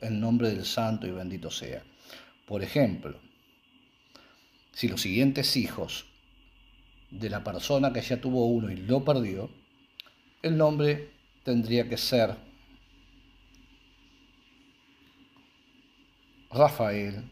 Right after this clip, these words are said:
Miguel, Gabriel, Israel, Samuel, Lermina, Leshaya,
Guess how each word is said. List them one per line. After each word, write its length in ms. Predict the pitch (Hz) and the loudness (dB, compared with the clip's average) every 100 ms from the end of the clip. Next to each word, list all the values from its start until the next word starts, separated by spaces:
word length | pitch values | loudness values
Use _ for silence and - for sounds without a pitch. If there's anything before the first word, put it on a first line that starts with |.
| - | -2
Miguel, 640 | 139 139 110 101 98 95 - | 0 2 0 -4 -8 -10 -2
Gabriel, 760 | 127 120 107 104 101 98 92 - | 4 6 4 -2 -4 -6 -8 -8
Israel, 680 | 139 123 107 101 101 98 - | -4 -2 -2 -4 -8 -10 -12
Samuel, 720 | - 143 123 110 101 98 101 - _ _ _ _ _ _ _ _ _ _ _ _ _ _ - - - _ _ - _ - - - _ _ _ _ _ - - _ - - - _ - _ - - - _ | 0 4 4 4 0 -6 -10 -16 _ _ _ _ _ _ _ _ _ _ _ _ _ _ -20 -20 -20 _ _ -20 _ -20 -20 -20 _ _ _ _ _ -20 -20 _ -20 -20 -20 _ -20 _ -20 -20 -20 _
Lermina, 1300 | 127 127 135 139 120 113 123 127 120 110 110 110 - - _ _ _ _ _ _ _ - - _ - - - - - | 4 8 8 6 0 -2 0 4 4 2 -2 -4 -10 -20 _ _ _ _ _ _ _ -20 -20 _ -20 -20 -20 -16 -2
Leshaya, 1500 | 113 123 120 - - - - 127 110 110 113 110 110 - | 4 4 4 -4 -12 -8 -2 2 2 4 2 2 0 -6